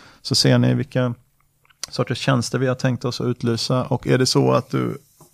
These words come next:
om du jobbar i en verksamhet och tänker att jag skulle kunna använda digitala verktyg för att jobba smartare och effektivare, men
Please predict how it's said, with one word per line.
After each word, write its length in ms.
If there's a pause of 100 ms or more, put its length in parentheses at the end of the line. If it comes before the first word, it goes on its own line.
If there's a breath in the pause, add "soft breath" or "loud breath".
(200)
om 100
du 80
jobbar 260
i 60
en 100
verksamhet 540
och 100
tänker 300
att 100
jag 160
skulle 200
kunna 320 (100)
använda 420
digitala 520
verktyg 540
för 100
att 60
jobba 180
smartare 420
och 80
effektivare, 580
men 380